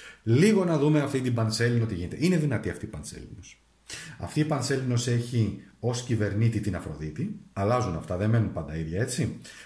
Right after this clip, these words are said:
Πράγμα που σημαίνει ότι η Πανσέλινος και η Αφροδίτη μεταξύ τους είναι δύο πολύ φιλικές μετα-, πολύ φιλικοί μεταξύ τους πλανήτες και, παραλαμβάνω, ότι η αστρολογία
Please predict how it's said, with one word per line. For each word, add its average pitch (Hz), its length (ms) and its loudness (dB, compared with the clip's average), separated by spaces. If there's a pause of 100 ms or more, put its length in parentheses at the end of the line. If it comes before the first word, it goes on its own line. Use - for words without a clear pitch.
(100)
Πράγμα 117 240 0
που 117 100 0
σημαίνει 107 440 2
ότι 107 240 0
η 104 240 0
Πανσέλινος 104 600 0
και - 100 -2
η - 20 2
Αφροδίτη 107 440 0
μεταξύ 104 460 -2
τους 107 260 -4
είναι 104 160 0
δύο 110 420 0 (300)
πολύ 104 440 2
φιλικές 113 800 0
μετα-, 107 300 -4 (140)
πολύ 107 200 0
φιλικοί 120 360 -2
μεταξύ 117 400 0
τους 110 140 -6
πλανήτες 95 560 -4
και, 135 120 -2
παραλαμβάνω, 85 840 -4
ότι 120 260 -2
η 101 40 0
αστρολογία 90 680 -4